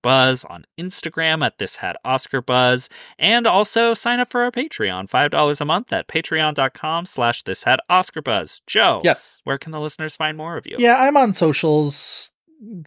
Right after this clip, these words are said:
Speaker 2: Try me, I guess, uh, at Joe Reid, Reid spelled R E I D.
Speaker 1: And you can catch me at Twitter and Letterboxd at Chris V File. That's F E I L.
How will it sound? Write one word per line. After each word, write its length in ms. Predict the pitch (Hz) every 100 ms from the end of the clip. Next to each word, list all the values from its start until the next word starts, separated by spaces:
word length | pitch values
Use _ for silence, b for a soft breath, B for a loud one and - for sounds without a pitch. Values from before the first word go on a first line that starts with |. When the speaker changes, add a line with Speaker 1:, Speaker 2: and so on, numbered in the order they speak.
| -
Speaker 2:
Try 300 | - 147 143
me, 200 | 147 151
I 140 | 147
guess, 420 | 147 139 175 -
uh, 280 | 156 139 139
at 240 | 147 135 -
Joe 240 | 143 135
Reid, 320 | 123 127 131
Reid 180 | 120 120
spelled 220 | - 120
R 180 | - 123
E 140 | 135
I 140 | 120 120
D. 260 | 151 214 - _ _ _ _ _ _ _ _ _ _
Speaker 1:
And 240 | 117 104 104
you 120 | 101
can 160 | 120 107
catch 280 | 101 -
me 200 | 110 104 101
at 300 | 85 98 -
Twitter 280 | - 101
and 120 | 98 101
Letterboxd 500 | 147 165 170 170 -
at 40 | -
Chris 220 | 101 -
V 160 | 98
File. 500 | 92 - 147 160 160
That's 240 | 156 98 -
F 180 | 147 160
E 160 | 104 92
I 300 | 90 85 71 -
L. 480 | 202 226 233 226